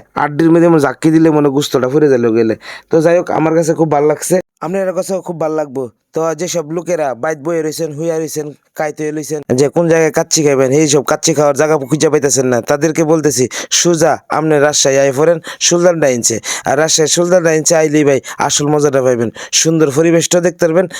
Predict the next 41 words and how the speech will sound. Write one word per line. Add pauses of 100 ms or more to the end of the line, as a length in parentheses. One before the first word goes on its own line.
(120)
সুন্দর (120)
যেই (180)
মানুষগুলা,
এই
মানুষগুলো
দেখতে
পারবেন। (320)
রাজশাহীর
যে
পরিবেশটা,
এটা
অনেক (160)
সুন্দর,
অমায়িক।
তো
এই
যে
আমার,
আহ,
খাওয়া
মোটামুটি
প্রায়
শেষ
পর্যায়ে।
তো
এখন
যে
আছে
বাকিগুলা,
এটা
হচ্ছে (120)
আড্ডি
আর
হচ্ছে
নলি
টলি। (320)
তো
এই
যে
আমার
যে